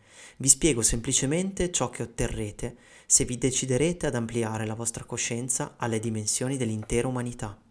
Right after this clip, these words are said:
Questo lavoro di espansione della coscienza deve iniziare nella famiglia,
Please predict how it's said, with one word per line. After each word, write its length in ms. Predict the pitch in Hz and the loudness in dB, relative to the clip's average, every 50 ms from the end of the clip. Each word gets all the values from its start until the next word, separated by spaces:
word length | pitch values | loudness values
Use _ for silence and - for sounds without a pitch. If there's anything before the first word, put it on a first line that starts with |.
| _ - _ _ - - - - - - - - - - - - - | _ -20 _ _ -18 -18 -18 -18 -18 -18 -18 -18 -18 -20 -20 -18 -6
Questo 300 | - 127 - - - 127 | 2 2 4 4 4 4
lavoro 360 | 120 120 117 151 160 160 151 | 4 4 6 6 6 6 6
di 100 | 135 131 | 6 8
espansione 580 | 123 - - 123 117 117 - - 127 127 127 | 6 6 6 4 6 6 6 6 6 2 2
della 180 | 120 117 117 113 | 2 2 0 0
coscienza 760 | 117 123 113 - - 120 113 113 113 - - - 120 - - - _ - - _ _ - | -2 -2 -2 0 0 0 0 2 2 2 2 0 -2 -6 -8 -16 _ -20 -20 _ _ -6
deve 220 | - 127 131 135 | 2 2 4 4
iniziare 420 | 143 147 147 147 - 143 131 123 131 | 4 4 6 8 8 8 8 4 2
nella 180 | 131 131 127 | 2 0 0
famiglia, 600 | 131 - 139 127 120 110 104 101 101 104 101 107 | 0 -2 -2 -2 -2 -2 -4 -4 -6 -6 -8 -10